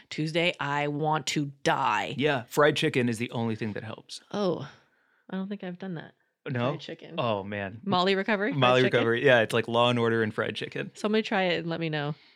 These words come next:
Speaker 1: Take a normal dose of Molly. Don't go fucking crazy.
Speaker 2: Truth.
Speaker 1: Yeah. And don't fucking soul bomb.
Speaker 2: What is that?
Speaker 1: It's, uh, Molly and acid.
Speaker 2: I don't know.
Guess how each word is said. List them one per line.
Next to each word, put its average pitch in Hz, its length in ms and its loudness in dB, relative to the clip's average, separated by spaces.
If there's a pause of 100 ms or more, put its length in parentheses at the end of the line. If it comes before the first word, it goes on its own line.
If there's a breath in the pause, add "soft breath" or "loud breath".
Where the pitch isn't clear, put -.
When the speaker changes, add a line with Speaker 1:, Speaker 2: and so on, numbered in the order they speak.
Speaker 1:
Take 202 180 0
a 202 60 4
normal 160 360 2
dose 143 200 -4
of 139 80 -6
Molly. 139 200 -2
Don't 139 120 -6
go 165 80 -8
fucking 143 280 -10
crazy. - 460 -10 (120)
Speaker 2:
Truth. - 320 -10 (220)
Speaker 1:
Yeah. 151 200 -4 (220)
And 156 140 -4
don't 160 160 -2
fucking 175 240 -4
soul 147 280 -2
bomb. 131 340 -4 (880 loud breath)
Speaker 2:
What 131 140 2
is 107 100 -2
that? 147 480 -4 (220)
Speaker 1:
It's, - 260 -10
uh, 147 400 -6 (1300 loud breath)
Molly 160 500 -4
and 143 400 -8
acid. - 320 -4 (1000 loud breath)
Speaker 2:
I 120 100 -8
don't 104 140 -8
know. 101 240 -8